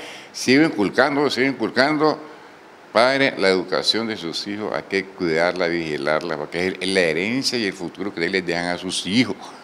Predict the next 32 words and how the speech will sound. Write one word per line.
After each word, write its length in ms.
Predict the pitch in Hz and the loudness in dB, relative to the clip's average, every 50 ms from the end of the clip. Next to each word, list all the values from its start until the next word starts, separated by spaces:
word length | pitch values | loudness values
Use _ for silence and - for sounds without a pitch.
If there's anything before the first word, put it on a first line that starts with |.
| - - - - - - - - | -20 -20 -20 -20 -20 -20 -8 -2
eh, 200 | 90 92 98 - | 0 0 0 0
heredan 800 | - 104 98 92 92 87 98 110 120 131 143 131 117 95 82 76 69 60 - - - - - - - - - - | 0 0 2 2 4 4 6 6 6 6 6 4 4 2 0 -2 -6 -10 -14 -16 -20 -20 -20 -20 -20 -20 -6 -2
conocimiento 880 | 101 104 101 95 - 85 80 80 90 101 110 107 101 - 127 113 - - - - - - - - - - - - - | 0 0 0 0 -2 -4 -4 -2 0 2 2 2 2 -2 -4 -4 -4 -8 -16 -20 -20 -20 -20 -20 -20 -20 -20 -14 -4
realmente 640 | 87 92 101 104 98 95 92 92 85 - 110 113 - - | -2 0 0 0 0 -2 -2 -2 -2 -4 -6 -8 -8 -8
que 120 | - 90 | -8 -6
vayan 340 | 87 76 80 85 92 98 107 110 | -4 0 0 0 2 0 0 0
a 100 | 107 101 | 0 2
valerle 400 | 92 85 - 87 87 98 104 104 | 2 2 2 0 0 0 -2 -2
en 60 | 104 | -2
la 80 | 92 80 | -2 -2
vida, 220 | 85 101 104 95 | 0 2 2 2
para 120 | 82 82 | 2 2
que 60 | 80 80 | -2 -4
el 60 | 80 | -2
día 120 | 98 120 | 0 0
de 40 | 127 | 0
mañana 500 | 123 117 110 113 127 139 127 107 95 85 | -2 -2 0 2 4 4 4 4 0 -4
usted, 300 | - - 117 123 131 123 - | -2 2 4 4 6 4 4
eh, 160 | - 107 104 107 - - - | 4 2 2 2 2 2 2
el 80 | 107 90 | 0 2
padre 300 | - - 131 143 139 135 | 2 2 4 4 4 4
muere, 380 | 120 127 151 170 180 156 120 - - - - - - - - - - - - - - - - - - | 4 6 6 6 4 4 2 0 -2 -6 -12 -14 -14 -14 -14 -16 -16 -16 -16 -16 -18 -18 -16 0 2
¿qué 100 | 131 131 | 2 4
sabe 200 | 120 151 156 156 | 6 6 6 6
este 200 | 151 151 160 180 | 4 6 6 6
hijo? 280 | 170 143 113 101 - | 8 6 6 4 4
S-, 200 | - - - - | 2 -2 -4 0
solo 280 | - 123 135 151 160 156 | 2 4 6 6 6 6
de 100 | 151 147 | 6 6
decir 320 | 135 127 123 156 175 160 143 131 117 98 - | 4 6 6 6 4 4 4 2 0 0 0
cuestiones 320 | 110 113 110 147 151 156 - | -2 0 2 2 2 2 2
políticas, 580 | - 165 185 185 135 - 107 95 - 90 82 | 4 4 4 4 2 0 -4 -4 -4 -4 -6